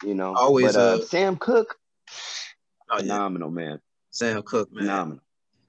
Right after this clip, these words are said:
Speaker 2: The fact that he mentioned that, uh, you know, Rolling Stones, you know,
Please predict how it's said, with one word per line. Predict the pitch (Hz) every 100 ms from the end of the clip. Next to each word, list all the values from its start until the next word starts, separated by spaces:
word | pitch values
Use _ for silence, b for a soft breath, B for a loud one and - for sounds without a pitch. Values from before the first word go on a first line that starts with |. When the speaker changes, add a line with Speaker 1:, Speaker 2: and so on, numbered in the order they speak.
| _
Speaker 2:
The | -
fact | 139 135
that | 127 123
he |
mentioned | 123 123 120 117
that, | 107 104
uh, | 101 101 101
you | 123
know, | 104 98
Rolling | 120 120 113
Stones, | - 120 117 113 113 107 - 127
you | 110
know, | 107 104 101